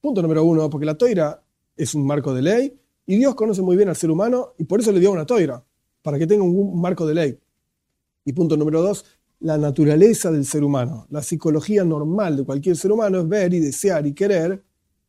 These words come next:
y si no hay ley, ¿sabes qué? Te doy un palazo por la cabeza y me quedo con tu esposa. Te doy un palazo por la cabeza y me quedo con tu dinero. Total, no hay ley, se puede.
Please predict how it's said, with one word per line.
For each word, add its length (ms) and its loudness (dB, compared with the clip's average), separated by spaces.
y 100 -6
si 120 -2
no 100 2
hay 100 2
ley, 260 4
¿sabes 240 0
qué? 200 -4
Te 100 -4
doy 120 6
un 100 4
palazo 280 0
por 80 0
la 100 2
cabeza 340 0
y 40 0
me 100 0
quedo 200 0
con 120 -2
tu 80 -4
esposa. 460 -4
Te 120 -2
doy 100 8
un 100 6
palazo 240 0
por 100 -2
la 80 -2
cabeza 300 2
y 20 2
me 60 2
quedo 180 2
con 120 -4
tu 120 -2
dinero. 520 0
Total, 460 0
no 80 -2
hay 120 2
ley, 360 0
se 140 -6
puede. 520 -2